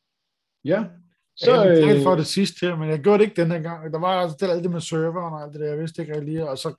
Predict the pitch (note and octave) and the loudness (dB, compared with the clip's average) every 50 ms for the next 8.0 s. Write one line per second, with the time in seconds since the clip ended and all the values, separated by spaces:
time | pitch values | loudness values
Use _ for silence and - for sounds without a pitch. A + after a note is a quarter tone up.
0 | _ - D3 C#3 D#3+ D3 - - - - _ _ _ _ _ _ _ E3 D#3+ D#3 | _ -8 -4 -2 -2 -2 -2 -6 -10 -16 _ _ _ _ _ _ _ -2 -2 -2
1 | D#3 - _ _ - - - _ _ - D3 C3+ C3 E3+ E3 E3+ F#3+ F3+ G3 F#3+ | -2 -6 _ _ -20 -20 -20 _ _ -8 -6 -4 -2 -2 0 2 4 4 4 4
2 | F#3+ G3+ F#3+ F#3+ - - - - _ _ _ _ _ _ _ - C#3+ B2+ G#2+ - | 4 4 2 2 0 -6 -16 -20 _ _ _ _ _ _ _ -14 -12 -12 -10 -6
3 | F3+ E3 D#3+ D#3+ - E3+ E3+ F#3 F3 F3 - E3+ D#3 D3 C#3+ C#3+ C#3 C#3 C#3 C#3 | -4 -4 -2 0 2 2 2 2 0 0 2 2 2 2 2 0 0 -2 -2 -4
4 | C#3 - - _ - D3+ - D3+ D#3 E3+ D#3+ D3 G3+ G#3 G#3 _ _ _ _ - | -6 -8 -12 _ -14 -10 -10 -10 -6 -6 -6 -4 -4 -6 -6 _ _ _ _ -6
5 | D#3 D3 G#3 G#3+ - F3 D#3+ D#3 D3 D3 D3+ C#3+ C#3 C#3+ - _ _ _ _ _ | -2 -2 -2 -4 -2 -2 0 0 0 0 0 0 -2 -4 -8 _ _ _ _ _
6 | _ _ _ _ _ _ _ _ _ _ - F3 E3 F3 F3 D#3+ E3 F3+ F3 F3 | _ _ _ _ _ _ _ _ _ _ -2 2 4 4 4 6 4 2 2 2
7 | E3 D#3+ E3 F3 E3+ D3+ - - D#3+ D#3 D#3 D#3 D3+ F3 F3 E3+ E3+ D#3+ C#3+ D3 | 2 2 4 2 2 0 -2 -2 -2 0 0 -2 -2 -6 -10 -12 -14 -12 -12 -14